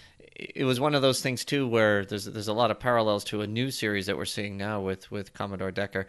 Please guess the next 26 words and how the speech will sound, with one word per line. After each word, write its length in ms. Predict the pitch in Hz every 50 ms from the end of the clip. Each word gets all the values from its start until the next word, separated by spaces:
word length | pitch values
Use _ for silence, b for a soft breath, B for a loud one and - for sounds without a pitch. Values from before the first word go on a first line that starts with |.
| B B B B B
But 140 | - 127 127
at, 140 | 131 - -
at 100 | 151 139
any 80 | 147 143
rate, 180 | 131 127 - -
it's, 220 | 143 135 - -
uh, 340 | 147 135 123 117 113 110 107 - - - - - - - - - - - - -
it, 180 | 139 143 - -
it 40 |
was 140 | 156 143 127
really 200 | 147 170 175 165
well 200 | 143 151 156 147
done, 380 | 135 139 151 170 143 120 107 107
and 160 | 107 104 120
it, 260 | 113 - - 113 107
it 160 | 113 - -
showed 360 | - - - 135 135 131 120 -
that 280 | 123 117 113 110 -
the, 340 | - 117 110 110 107 107 107
the 120 | - - 117
shuttle 400 | - - - 135 131 127 113 104
once 260 | 104 117 120 117 -
again 460 | 117 113 107 117 113 113 113 110 107
could 220 | - - 120 101 -
be 320 | 113 110 107 104 101 98 - -
a, 400 | 113 107 101 101 101 98 98